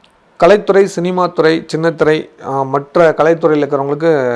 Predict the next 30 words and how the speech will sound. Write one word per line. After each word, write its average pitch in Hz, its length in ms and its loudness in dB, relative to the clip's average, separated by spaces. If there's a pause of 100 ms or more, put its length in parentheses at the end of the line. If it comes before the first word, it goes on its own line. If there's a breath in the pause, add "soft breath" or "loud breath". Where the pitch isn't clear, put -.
(200)
ஒரு 123 180 -8
நல்ல 151 300 0
ஒரு 156 160 4
காலம்னு 135 340 0
சொல்லலாம். 120 480 -6 (640 soft breath)
ஆ, 123 120 -4
வீடு 175 300 0
இல்லாதவங்க 165 360 4
வீடு 151 240 -2
கட்டுவீங்க, 127 560 -4 (400)
சொத்து 147 340 -2
இல்லாதவங்களுக்கு 147 600 2
சொத்து 139 360 -6
கிடைக்கும். 135 520 -6 (500 soft breath)
அதே 165 220 2
போல 165 320 4 (720)
சொந்தமா 185 400 4
வாகனம் 160 400 2
வாங்குற 139 300 -2
யோகம் 139 280 -2
உண்டு. 123 420 -6 (1300)
பெரிய 208 280 2
பெரிய 175 220 6
வாய்ப்புகள் 156 440 2
தானா 147 300 0
தேடி 139 280 0
வரும். 123 360 -4 (360 soft breath)
விட்டு 151 280 2
போன 185 220 4
வாய்ப்புகள்லாம் 156 880 0